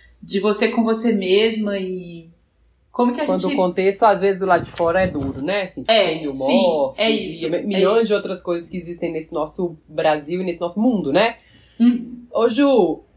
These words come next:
Speaker 2: eu acho o seguinte: primeira coisa é o que você já falou, acolher a contradição, entender que a gente tá num mundo que é, que, que vive o tempo inteiro essas contradições, que é complexo,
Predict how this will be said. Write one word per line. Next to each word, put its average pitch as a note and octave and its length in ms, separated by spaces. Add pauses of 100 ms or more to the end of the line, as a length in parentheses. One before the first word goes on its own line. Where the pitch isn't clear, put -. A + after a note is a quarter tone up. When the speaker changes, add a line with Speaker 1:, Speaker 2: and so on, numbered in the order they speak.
(100)
Speaker 2:
eu G#3+ 300
acho G#3+ 500
o A3 80
seguinte: G3+ 280
primeira G#3+ 300
coisa G#3+ 180
é - 20
o G#3 40
que - 40
você G#3+ 100
já G3 120
falou, A#3+ 540
acolher G3 880
a - 40
contradição, G#3+ 800
entender F3+ 420
que G#3 60
a G3 60
gente G#3 320
tá G#3 420 (520)
num G#3 520
mundo A#3+ 440
que C4+ 220
é, G#3 360
que, B3 180 (120)
que A#3 160
vive G#3+ 220
o A#3+ 40
tempo D4 320
inteiro D#4+ 300
essas D4+ 180
contradições, D4 640
que - 120
é - 20
complexo, A#3+ 640